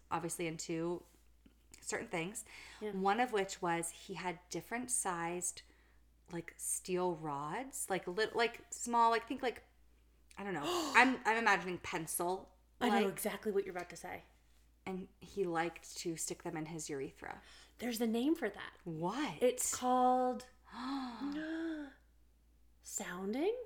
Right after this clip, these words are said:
Speaker 1: You
Speaker 2: I
Speaker 1: should
Speaker 2: have to look
Speaker 1: make
Speaker 2: it
Speaker 1: sure
Speaker 2: up.
Speaker 1: this is correct.
Speaker 2: I think it's called
Speaker 1: But
Speaker 2: sounding.
Speaker 1: of course, I mean, I know it's called a urethra, but for the, you know, for this podcast, I would just like to say pee hole because I think it just makes more
Speaker 2: <laughs>
Speaker 1: sense.
Speaker 2: It's also just sexier. <laughs>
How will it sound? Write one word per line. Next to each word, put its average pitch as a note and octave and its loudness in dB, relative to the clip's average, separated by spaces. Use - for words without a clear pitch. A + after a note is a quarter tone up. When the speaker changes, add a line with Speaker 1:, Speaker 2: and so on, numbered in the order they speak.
Speaker 1:
You G#3 2
Speaker 2:
I G#3 4
Speaker 1:
should A3+ 0
Speaker 2:
have G#3+ 4
to A3+ 6
look G#3+ 8
Speaker 1:
make F#3+ 6
Speaker 2:
it F#3+ 4
Speaker 1:
sure F3+ 2
Speaker 2:
up. E3+ 0
Speaker 1:
this E3+ -6
is E3 -4
correct. - -4
Speaker 2:
I G3 -6
think A3 0
it's D#4+ -4
called G#3 4
Speaker 1:
But F3+ 6
Speaker 2:
sounding. E4 -2
Speaker 1:
of - 2
course, G#3+ 6
I G#3 2
mean, G#3 2
I G3 8
know G3 4
it's G3 0
called A#3 2
a A3 6
urethra, F3+ 2
but - -4
for F#3+ -4
the, F3 2
you G3+ -4
know, E3 -2
for F#3 -4
this F3 -2
podcast, F3+ -2
I F3+ -2
would E3+ -2
just - -6
like E3 -4
to F3 -10
say E3 -2
pee A#3+ -6
hole A3 6
because F3+ 0
I E3+ 2
think E3 -6
it - -2
just - -4
makes D#3+ -2
more E3 -6
Speaker 2:
<laughs> - -2
Speaker 1:
sense. C#4 6
Speaker 2:
It's - -6
also B3+ 4
just - 4
sexier. C#4 4
<laughs> G4+ 8